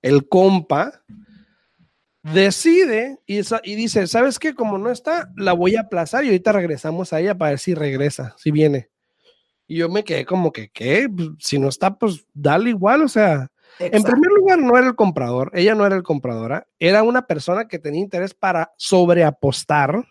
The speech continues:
Speaker 1: en la
Speaker 2: Es una,
Speaker 1: propiedad.
Speaker 2: es una agente de bienes y raíces aquí de, de, de aquí de
Speaker 1: Exacto,
Speaker 2: Nevada.
Speaker 1: exacto. Y no era el, ni siquiera la parte interesada, era una extra que estaba interesada en apostar más,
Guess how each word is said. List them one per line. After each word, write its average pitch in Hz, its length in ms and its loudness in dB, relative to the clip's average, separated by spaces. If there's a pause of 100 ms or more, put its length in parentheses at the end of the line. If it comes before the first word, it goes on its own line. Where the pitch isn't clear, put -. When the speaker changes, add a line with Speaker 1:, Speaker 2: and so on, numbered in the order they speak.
(140)
Speaker 1:
en 170 140 0
la 151 80 0
Speaker 2:
Es 208 100 -4
una, - 60 -4
Speaker 1:
propiedad. 269 340 -6
Speaker 2:
es 240 80 0
una 302 160 -4
agente 269 260 -6
de 269 40 0
bienes 262 180 -2
y 240 40 -4
raíces 208 320 0
aquí 196 240 -4
de, 196 260 -4
de, 180 160 0
de 156 80 -4
aquí - 140 -6
de 180 80 4
Speaker 1:
Exacto, 156 220 2
Speaker 2:
Nevada. 139 140 -4 (320)
Speaker 1:
exacto. 151 520 -6 (540)
Y 262 480 2 (280)
no 214 320 4
era 302 220 4
el, 240 300 0
ni 196 240 0
siquiera 214 420 -4
la 196 160 -2
parte 185 240 -4
interesada, 156 720 -4
era 180 220 -2
una 220 280 2
extra 185 520 -4
que 175 80 -12
estaba 170 240 -2
interesada 156 440 -6
en 160 60 -2
apostar 143 520 -6
más, 127 480 -10